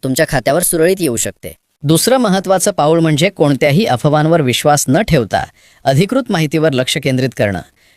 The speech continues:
कारण सोशल मीडियावर, ग्रुपमध्ये किंवा तोंडी येणाऱ्या अनेक गोष्टी खोट्या असतात. त्या फक्त भीती निर्माण करतात आणि लोकांना गोंधळात टाकतात.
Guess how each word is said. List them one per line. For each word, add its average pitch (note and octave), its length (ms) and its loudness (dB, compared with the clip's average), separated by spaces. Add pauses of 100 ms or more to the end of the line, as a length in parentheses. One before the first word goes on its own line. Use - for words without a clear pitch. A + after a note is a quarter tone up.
(100)
कारण D3 160 2
सोशल D3+ 340 0
मीडियावर, F3 480 2 (340)
ग्रुपमध्ये D3 580 0 (300)
किंवा F3 160 2 (100)
तोंडी F#3 260 2
येणाऱ्या A3 360 2
अनेक F#3+ 180 0
गोष्टी F#3+ 340 -2
खोट्या D3 300 2
असतात. F#2+ 300 -4 (380)
त्या F#3 100 2
फक्त G#3 240 -2
भीती D#3+ 280 2
निर्माण F#3+ 360 0
करतात F#2+ 340 -2 (300)
आणि D#3+ 160 2
लोकांना E3+ 340 0
गोंधळात C#3 500 0
टाकतात. - 320 -8